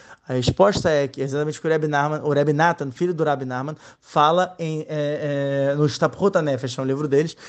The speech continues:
de Tefilá, de reza, onde ele fala: se a pessoa não recebeu o que ela pediu em reza, quer dizer que das duas, uma, ou ela não rezou o suficiente, ou ela nem sequer rezou direito.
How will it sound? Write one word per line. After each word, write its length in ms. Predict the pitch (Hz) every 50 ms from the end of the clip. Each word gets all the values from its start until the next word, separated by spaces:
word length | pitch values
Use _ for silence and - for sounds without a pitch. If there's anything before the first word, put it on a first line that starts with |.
| - _
de 140 | - 143 135
Tefilá, 580 | - - - 175 165 156 151 151 160 - - - _ - 143
de 120 | 127 127
reza, 400 | 143 143 147 143 147 156 151 185
onde 160 | 180 180 175 196
ele 80 | 190
fala: 260 | 180 - 156 139 135
se 140 | 131 - -
a 40 | 143
pessoa 640 | - - 160 151 - - - 220 220 220 214 196
não 220 | 175 170 180 220 247
recebeu 540 | 254 233 - - 208 185 160 170 170 165 151
o 20 |
que 100 | 151 151
ela 140 | 143 143 135
pediu 580 | - 131 127 123 127 131 147 165 196 240 254 - - - - - _
em 120 | - 147 143
reza, 460 | 139 143 135 135 147 165 160 214 - - - - - _
quer 160 | - 175 165
dizer 220 | 131 127 160 190
que 80 | 190 185
das 180 | 165 175 156 127
duas, 240 | 202 226 220 160
uma, 240 | 143 135 123 120 117 - _ _ _ _
ou 340 | - 233 269 285 294 247 190
ela 240 | 160 151 147 143 139
não 140 | 143 147
rezou 360 | 139 131 143 139 120 131 147 135
o 20 |
suficiente, 880 | 131 - 127 - - 127 - - - 131 127 135 165 208 202 - - - - - - - -
ou 300 | - 170 170 220 240 233
ela 240 | 208 185 170 156 143
nem 240 | 139 139 151 185 220
sequer 480 | 214 - - 196 - - - 170 170
rezou 420 | 170 147 180 180 160 127 123 156 156
direito. 1040 | 143 131 143 170 180 151 139 127 123 127 123 127 - - 123 120 120 123 123 123